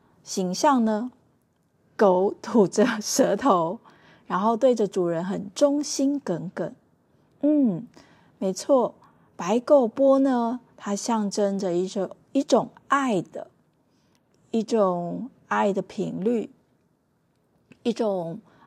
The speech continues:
爱的本质。所以在白狗波的十三天，我们会共同去经验到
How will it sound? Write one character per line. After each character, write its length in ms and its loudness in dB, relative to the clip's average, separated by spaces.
爱 200 0
的 120 -2
本 320 -6
质。 480 -6
所 180 2
以 140 4
在 240 0
白 440 -4
狗 260 0
波 280 0
的 300 -2
十 160 -14
三 300 -4
天， 260 -4
我 140 -6
们 280 -10
会 260 -2
共 340 0
同 260 -6
去 220 -2
经 320 -4
验 300 -6
到 340 -2